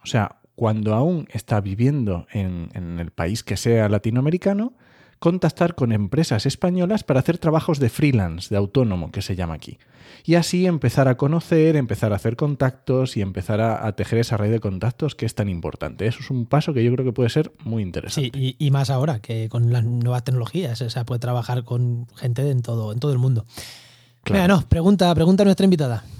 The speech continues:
Speaker 1: Bueno, Nathalie, la pregunta que le hacemos a todos los invitados. Cuando eras pequeña, cuando eras, mm, chica, ¿qué querías ser de mayor? ¿Qué era lo que pensabas en ser?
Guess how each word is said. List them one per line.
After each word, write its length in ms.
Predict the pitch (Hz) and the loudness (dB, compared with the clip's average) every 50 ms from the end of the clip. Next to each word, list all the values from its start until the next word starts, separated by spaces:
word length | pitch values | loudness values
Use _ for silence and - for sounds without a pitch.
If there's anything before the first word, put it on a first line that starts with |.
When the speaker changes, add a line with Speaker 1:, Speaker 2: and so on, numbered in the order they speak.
| - - _ _ _ _ _ - | -20 -20 _ _ _ _ _ 0
Speaker 1:
Bueno, 200 | 123 127 127 120 | 2 4 4 4
Nathalie, 400 | 120 120 123 120 131 143 123 107 | 4 6 6 6 6 6 6 4
la 140 | 110 110 | 4 4
pregunta 400 | 104 113 117 117 139 143 143 147 | 4 4 2 2 2 2 2 2
que 80 | 139 143 | 2 2
le 60 | 135 | 2
hacemos 320 | 123 - 143 139 127 - 139 | 2 2 2 2 2 2 2
a 80 | 127 | 2
todos 160 | 139 131 127 | 4 4 4
los 160 | 131 123 - 131 | 4 2 2 0
invitados. 600 | 123 117 117 - 95 85 80 76 - - - - _ - - - - _ _ _ | 0 0 0 0 0 -2 -2 -2 -6 -10 -14 -20 _ -20 -20 -20 -20 _ _ _
Cuando 340 | - - 113 110 110 110 120 | 0 0 2 2 4 4 6
eras 320 | 123 135 135 135 131 127 - | 6 6 8 6 6 4 4
pequeña, 500 | - 123 117 147 160 180 190 190 190 175 | 2 2 2 2 2 4 4 2 2 2
cuando 260 | 156 131 123 123 123 | 2 2 2 2 2
eras, 400 | 123 123 120 117 120 117 - - | 4 4 4 4 2 0 -2 -4
mm, 320 | 123 117 107 104 104 101 104 - | -6 -6 -4 -4 -4 -4 -6 -6
chica, 460 | - - 117 - 170 185 233 254 - _ _ _ _ _ _ _ _ | -8 -10 -4 0 0 0 0 -2 -8 _ _ _ _ _ _ _ _
¿qué 180 | - 190 208 196 | 0 0 0 2
querías 420 | - 170 151 147 139 135 127 113 | 0 0 2 4 4 4 4 2
ser 220 | - - 127 123 | 2 2 2 2
de 100 | 117 120 | 4 2
mayor? 400 | 107 110 104 92 85 85 80 - | 2 2 0 0 0 -2 -4 -4
¿Qué 120 | - - 151 | -2 0 2
era 100 | 156 151 | 4 4
lo 140 | 147 135 - | 2 2 2
que 100 | 131 123 | 0 0
pensabas 720 | - 120 113 110 98 - - 117 110 104 98 95 - - | 0 0 0 -2 -2 0 0 2 2 2 0 -2 -2 -2
en 120 | 110 107 | -4 -4
ser? 260 | 101 - - 82 - | -6 -6 -8 -10 -10